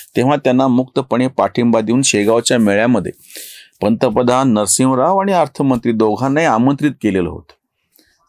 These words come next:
तेव्हा आमचे शेतकरी संघटनेचे काही कार्यकर्ते चिडून असं म्हणाले की ज्या काँग्रेसच्या विरोधामध्ये आपण लढतो आहोत, त्यांच्या विरोधात इतकं बोलत असताना त्यांना कशाला आमंत्रित करायचं. तेव्हा शरद जोशींनी भूमिका अशी घेतलेली होती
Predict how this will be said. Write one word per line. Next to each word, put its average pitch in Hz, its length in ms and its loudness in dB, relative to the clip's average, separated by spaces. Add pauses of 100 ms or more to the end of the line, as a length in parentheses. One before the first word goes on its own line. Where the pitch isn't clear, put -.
(140)
तेव्हा 127 240 2
आमचे 143 260 0
शेतकरी 139 400 0
संघटनेचे 131 640 -2
काही 123 200 0
कार्यकर्ते 120 560 -2
चिडून 123 300 0
असं 120 220 -2
म्हणाले 113 260 0
की 113 160 -4
ज्या 113 160 0
काँग्रेसच्या 113 560 0
विरोधामध्ये 107 580 0
आपण 101 300 -2
लढतो 101 360 -2
आहोत, 98 240 0 (500)
त्यांच्या 101 280 0
विरोधात 107 360 0
इतकं 101 320 -2
बोलत 98 240 -2
असताना 113 320 -2
त्यांना 123 260 2
कशाला 120 360 0
आमंत्रित 95 440 -4
करायचं. - 380 -6
तेव्हा 104 220 0
शरद 135 260 0
जोशींनी 147 380 0
भूमिका 113 420 0
अशी 98 200 -2
घेतलेली 92 400 -2
होती 82 300 -2